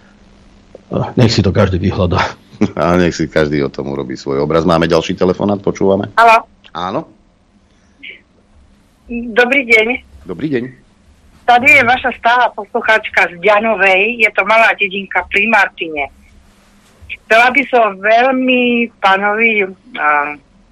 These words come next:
Speaker 3: Ježiš, Blažko, teraz mi pán
Speaker 2: Áno,
Speaker 3: meno
Speaker 2: Blažko
Speaker 3: vaši-
Speaker 2: Erik.
Speaker 3: Áno, poďakovať za jeho aktivity, čo sa týka tých mierových pochodov. E, sme síce už sedemdesiatnici s manželom, ale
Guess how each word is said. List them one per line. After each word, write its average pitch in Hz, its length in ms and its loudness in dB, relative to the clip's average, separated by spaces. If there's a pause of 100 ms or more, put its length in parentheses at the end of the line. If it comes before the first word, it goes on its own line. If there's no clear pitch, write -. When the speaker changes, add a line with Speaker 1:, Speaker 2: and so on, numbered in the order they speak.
(100)
Speaker 3:
Ježiš, 165 340 -6
Blažko, 175 420 2
teraz 156 260 0 (120)
mi 165 200 -6
pán - 320 2
Speaker 2:
Áno, - 20 2
Speaker 3:
meno 208 160 2
Speaker 2:
Blažko 113 300 2
Speaker 3:
vaši- 104 140 0
Speaker 2:
Erik. 92 160 -8 (680)
Speaker 3:
Áno, 196 460 0
poďakovať 220 800 0 (420)
za 185 300 2 (340)
jeho 180 500 0 (560)
aktivity, 190 720 -4
čo - 160 -8
sa 180 160 2
týka 180 420 0
tých 165 200 -10
mierových 180 420 -2
pochodov. 175 600 0
E, - 20 -20 (1200)
sme 226 200 4
síce 269 240 0
už 247 180 4
sedemdesiatnici 202 1000 0
s 202 80 -6
manželom, 180 720 2
ale 180 460 4